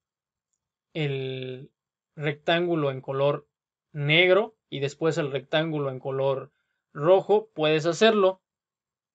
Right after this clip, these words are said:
Hay muchas formas de realizar tus cortes y eso depende de las características y de la figura que tú tengas que realizar,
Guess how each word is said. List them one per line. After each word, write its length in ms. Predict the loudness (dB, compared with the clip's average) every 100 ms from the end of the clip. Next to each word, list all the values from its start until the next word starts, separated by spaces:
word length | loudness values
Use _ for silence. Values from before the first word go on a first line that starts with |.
| _ _ _ _ _ _ _ _
Hay 60 | -6
muchas 320 | -2 0 0
formas 440 | 2 0 4 2
de 160 | 2 -2
realizar 380 | 0 -4 -4 -4
tus 200 | -6 -2
cortes 520 | 2 2 2 -2 -4 -20 -20 -4
y 120 | -2
eso 200 | 2 4
depende 440 | 4 4 2 4
de 80 | 4
las 160 | 4 0
características 1000 | -2 -2 -4 -6 -6 -8 0 0 0 -6 _ _
y 80 | -4
de 60 | 0
la 120 | 0
figura 340 | 0 2 2
que 100 | 2
tú 140 | -4 0
tengas 380 | 0 2 0
que 200 | 0 -2
realizar, 500 | 0 0 -2 -4 -4